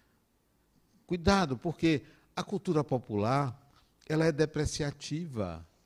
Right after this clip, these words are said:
do outro, das características do outro, e a gente acaba embarcando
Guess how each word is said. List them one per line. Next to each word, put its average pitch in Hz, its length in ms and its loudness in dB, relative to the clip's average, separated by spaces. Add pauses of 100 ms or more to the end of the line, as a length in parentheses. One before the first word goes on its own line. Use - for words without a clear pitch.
(140)
do 117 160 -4
outro, 127 800 2 (680)
das 131 240 0
características 117 560 -4
do 117 120 -4
outro, 113 600 -2 (800)
e 170 80 6
a 165 60 6
gente 160 260 0
acaba 147 300 0
embarcando 139 840 -2